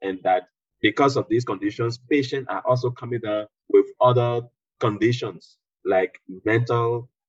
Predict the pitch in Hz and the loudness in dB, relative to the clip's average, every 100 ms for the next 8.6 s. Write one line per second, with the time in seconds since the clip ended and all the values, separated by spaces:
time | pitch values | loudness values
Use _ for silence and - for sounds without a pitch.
0 | - 135 127 127 107 _ _ _ _ 110 | -4 0 0 -2 -8 _ _ _ _ 2
1 | 104 - 131 127 98 95 110 135 117 107 | 4 6 4 2 -6 -8 -6 -4 -4 -6
2 | 120 120 _ - 101 _ _ _ _ _ | -10 -16 _ -12 _ _ _ _ _ _
3 | 135 143 143 127 123 123 98 104 - - | 4 6 6 6 4 2 0 0 -2 -6
4 | 131 113 90 78 _ _ - 104 95 - | -2 0 -2 -8 _ _ -4 -2 -2 -4
5 | 101 95 - - 98 104 107 107 107 - | -4 -4 -6 -2 0 2 0 0 -2 -6
6 | _ _ - 95 92 95 - - 120 117 | _ _ -4 -2 -2 -8 -8 0 4 6
7 | 113 - 98 104 - - - 92 82 - | 4 -4 -6 -6 -10 -16 -6 -4 0 -2
8 | - - 107 - 92 78 | 0 -2 -2 -2 -10 -12